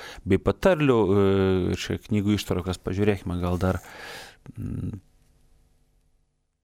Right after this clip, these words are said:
patarlių knygą, patarlių knygos trečios skyriaus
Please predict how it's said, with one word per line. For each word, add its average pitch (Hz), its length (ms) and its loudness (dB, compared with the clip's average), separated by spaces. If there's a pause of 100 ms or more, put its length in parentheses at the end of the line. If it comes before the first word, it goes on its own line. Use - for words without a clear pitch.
(640)
patarlių 90 600 2 (120)
knygą, 180 460 2 (1300)
patarlių 87 340 -6 (100)
knygos 131 560 0
trečios 92 500 -2
skyriaus 123 540 2